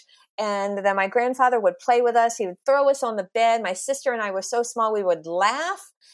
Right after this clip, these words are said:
and we were bouncing on the bed. My grandmother would scream, "Make the bed, Bill," which was my grandfather's name. And, but they never argued, never fought, but they never told us those words, "I love you,"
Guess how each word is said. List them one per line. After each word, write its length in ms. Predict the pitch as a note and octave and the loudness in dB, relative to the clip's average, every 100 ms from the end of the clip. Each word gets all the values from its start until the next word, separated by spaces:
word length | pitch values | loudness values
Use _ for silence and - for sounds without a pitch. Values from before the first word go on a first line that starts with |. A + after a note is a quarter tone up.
| - | -6
and 140 | A3+ | -2
we 80 | A3 | 0
were 220 | G3 F#3 F#3 | 2 2 2
bouncing 460 | B3 D4 C#4+ C4+ | 0 0 -4 -4
on 100 | B3+ | -2
the 80 | A#3+ | -4
bed. 400 | G#3+ A3+ A3+ G#3+ | -2 0 0 -2
My 140 | F#3+ F3+ | -6 -6
grandmother 400 | G#3+ B3 C4+ B3+ | -4 -4 0 0
would 140 | A3 | -2
scream, 380 | - A#3+ G#3+ G#3+ | -4 -6 -4 -4
"Make 180 | C#4+ G#4 A#4 | -4 -4 -6
the 100 | E4+ | 2
bed, 380 | E4 G4+ C#4 | 2 4 0
Bill," 420 | D#4 F4+ F4 F4+ D4+ | 0 2 2 2 0
which 160 | C4+ | -2
was 140 | B3 A3+ | -4 -8
my 120 | G3 | -6
grandfather's 600 | G3 G#3+ G#3 G3+ G#3 G3 | -4 -6 -6 -8 -8 -8
name. 280 | F3+ F3 F#3 _ _ _ _ _ - - | -8 -10 -14 _ _ _ _ _ -16 -4
And, 360 | A3+ A3 A3 - _ _ _ _ | -2 -2 -4 -12 _ _ _ _
but 160 | D4+ C#4+ | 0 4
they 160 | C#4+ C#4+ | 2 2
never 460 | C#4+ F#4 G#4 G4+ | -2 -4 -4 -2
argued, 380 | A#3+ A#3+ A#3+ B3 | -2 -4 -2 -4
never 260 | C4+ D#4+ D4+ | -6 -8 -10
fought, 380 | - G#3 G3+ - _ _ | -4 0 0 -2 _ _
but 120 | B3 | -10
they 120 | C4+ B3+ | -4 -2
never 640 | B3+ C4+ C#4 D4+ D#4 D#4 _ _ _ - | -2 -6 -4 -4 -4 -8 _ _ _ -8
told 360 | G#3 G3+ G3 - | -6 -4 -6 -8
us 360 | E3+ E3 - - | -8 -6 -6 0
those 300 | F3 F3 - | 2 0 -4
words, 440 | C#3+ F#2+ - - _ | -8 -8 -10 -16 _
"I 260 | D#3+ D3+ E3 | -8 -8 -8
love 240 | D#3+ D#3 - | -8 -8 -10
you," 320 | - A2 - | -8 -8 -8